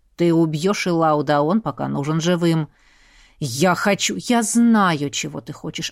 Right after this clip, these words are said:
Айерс, но послушай меня. Сейчас ты не контролируешь свои эмоции. Я не гоню тебя прочь, ты можешь остаться за завесой и послушать допрос. Но допустить тебя сейчас к нему я не могу".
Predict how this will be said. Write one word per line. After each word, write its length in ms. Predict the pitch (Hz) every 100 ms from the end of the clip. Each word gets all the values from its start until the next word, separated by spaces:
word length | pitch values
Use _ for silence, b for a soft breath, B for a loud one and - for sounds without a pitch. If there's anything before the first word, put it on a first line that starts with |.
| -
Айерс, 480 | 156 151 156 - 170
но 80 |
послушай 560 | 156 151 - 220 - 185
меня. 480 | 175 165 160 147 - _ _ _ _ _
Сейчас 380 | - 180 196 185
ты 140 | -
не 120 | 196 196
контролируешь 760 | 208 196 202 202 175 156 147
свои 320 | - 160 160
эмоции. 680 | 170 151 147 - 151 143 156 _
Я 160 | 147 165
не 100 | 165
гоню 260 | 151 151 160
тебя 260 | 196 190
прочь, 320 | 180 156 -
ты 100 | -
можешь 260 | 160 160 -
остаться 480 | 170 - 170 220 185
за 160 | 160
завесой 600 | 147 156 156 196 - 175
и 40 | 147
послушать 580 | 147 - 151 165 185 160
допрос. 540 | 160 - 185 185 - b b b b b b b -
Но 180 | 180 190
допустить 800 | 180 190 202 - - - 233 -
тебя 300 | 277 175 147
сейчас 340 | 147 - 151
к 100 | -
нему 220 | 156 151
я 200 | 143 151
не 100 | 170
могу". 420 | 196 170 143 143